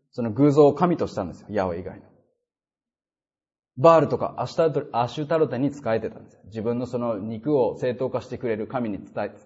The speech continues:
えてたんですよ。イスラエルの四万人のうち、盾と槍は見られなかったって。この圧政に苦しんでいた時。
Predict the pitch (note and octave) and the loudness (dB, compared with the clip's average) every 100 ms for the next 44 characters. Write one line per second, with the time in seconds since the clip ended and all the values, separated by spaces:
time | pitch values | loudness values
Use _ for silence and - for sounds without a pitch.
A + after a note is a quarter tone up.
0 | A#2+ A2 A2 - - _ _ _ _ _ | -8 -8 -8 -14 -20 _ _ _ _ _
1 | _ _ _ - D3 G#3+ A3 G3+ E3 E3+ | _ _ _ -6 4 8 8 8 6 6
2 | F#3+ G3 G3 F#3+ F#3 F#3+ E3 - - - | 4 4 2 2 2 2 0 -2 -16 -20
3 | _ _ _ _ _ _ _ _ _ G3 | _ _ _ _ _ _ _ _ _ 4
4 | F3+ D#3+ D3+ - - - _ - B2 B2+ | 4 6 6 4 -4 -20 _ 0 2 4
5 | A#2+ G#2+ - - _ _ _ _ _ _ | 2 2 -6 -20 _ _ _ _ _ _
6 | _ G#2 G#2+ C#3 C#3 F#2+ - - - _ | _ -2 2 2 0 -4 -8 -18 -20 _
7 | _ _ - G#2+ G2+ - - - _ _ | _ _ -6 -2 -2 -4 -18 -20 _ _
8 | _ _ _ _ _ _ _ _ _ - | _ _ _ _ _ _ _ _ _ -8
9 | A2+ - A2+ G#2+ - G#2 A#2 F2+ - - | -8 -4 -6 -4 -6 -8 -8 -10 -12 -20